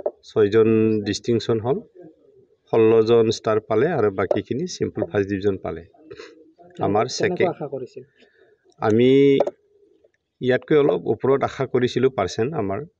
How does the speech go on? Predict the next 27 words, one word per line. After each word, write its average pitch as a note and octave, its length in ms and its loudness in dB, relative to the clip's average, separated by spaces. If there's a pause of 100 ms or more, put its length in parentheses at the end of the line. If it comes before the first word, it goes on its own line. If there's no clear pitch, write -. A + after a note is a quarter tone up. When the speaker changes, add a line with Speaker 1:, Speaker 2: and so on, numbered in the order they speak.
(160)
Speaker 1:
নাইণ্টি G2 340 -2
প্লাছ G#2+ 320 -6
হৈছে। G#2+ 220 -4 (580)
আমি G#2+ 200 0
নাইণ্টি G#2+ 340 0
ফাইভলৈ A#2 480 0
আশা A2+ 260 -2
কৰিছিলোঁ A#2+ 440 0
এইবাৰ, F2+ 220 0 (1000)
নাহিল G2+ 320 -2
এইখিনি। G#2 360 -6 (580)
আমি A2 560 2 (580)
নেক্সট C3+ 220 -2
ছেছনত A2+ 420 0 (960)
আমি A2 240 2
নাইণ্টি G#2 320 0
ফাইভ A2 300 -4
প্লাছ G#2+ 220 0 (500)
আনাৰ G#2 240 0
কাৰণে G#2 360 0
নিশ্চয় G2 300 -2
আমি G2+ 120 -2
চেষ্টা G2 340 -6
কৰিম F#3 280 -2 (760)
আৰু G2+ 180 0 (100)
ইয়াৰ C3 280 0
পিছত A2 360 -2